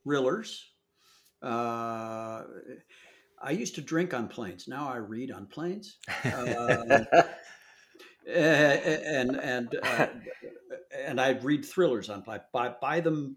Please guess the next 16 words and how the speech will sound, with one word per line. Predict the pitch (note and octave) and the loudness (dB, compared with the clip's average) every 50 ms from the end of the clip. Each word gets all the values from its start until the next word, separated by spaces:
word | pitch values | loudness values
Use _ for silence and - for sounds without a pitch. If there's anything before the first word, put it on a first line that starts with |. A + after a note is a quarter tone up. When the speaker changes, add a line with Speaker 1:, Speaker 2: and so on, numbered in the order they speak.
| - - - | -12 -10 -8
Speaker 1:
uh, | C#3 C3+ - - - | -8 -8 -8 -8 -6
in | D3+ C3 B2 C3+ | -4 -4 -4 -4
airports | C3+ D3+ C#3+ C#3+ - D#3 D3+ C#3 C3+ - E3 | -4 -4 -6 -4 -4 -4 -4 -4 -4 -6 -6
and | C#3 A#2 A#2+ | -6 -6 -6
read | B2 C3+ C3+ | -6 -6 -4
them | C#3 B2+ C3 | -6 -6 -6
on | B2+ A#2 A2+ | -6 -8 -8
planes. | - - B2 G2 F2 D#2+ - - - _ _ _ _ _ _ _ _ _ _ _ - _ _ _ _ _ _ _ | -10 -10 -10 -10 -10 -14 -18 -20 -20 _ _ _ _ _ _ _ _ _ _ _ -20 _ _ _ _ _ _ _
S-, | - - - - - - - | -16 -14 -12 -12 -12 -10 -4
you're | C3+ C3+ D3+ | 2 2 2
telling | D3 - D#3+ D#3 D3+ C#3 | 2 4 4 4 6 6
me | C3+ C3+ C3 | 4 2 2
that | B2 A#2 A#2 | 2 2 0
I | B2 B2+ | 0 -2
can | - - B2+ A2 | -2 -4 -6 -6
find | - - A#2+ A#2 A#2 A2+ A2+ A2+ A2+ A2 G#2 - | -6 -4 -4 -2 0 0 -2 -2 -4 -6 -6 -10